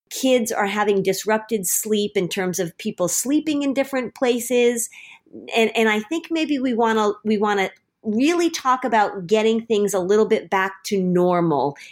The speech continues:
in terms of bedtime in your house. The other thing I think we're,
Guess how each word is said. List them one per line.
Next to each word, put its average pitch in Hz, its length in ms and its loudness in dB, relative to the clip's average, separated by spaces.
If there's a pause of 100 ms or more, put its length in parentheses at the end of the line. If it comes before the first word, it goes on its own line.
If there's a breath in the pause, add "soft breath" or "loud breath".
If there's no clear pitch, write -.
in 196 160 2
terms 196 320 0
of 170 180 -2
bedtime 165 560 -2 (100)
in 190 220 4
your 185 160 2
house. 160 680 -4 (100)
The 220 180 2
other 254 220 2
thing 233 580 0 (500)
I 208 140 0
think 226 380 -6
we're, 202 300 0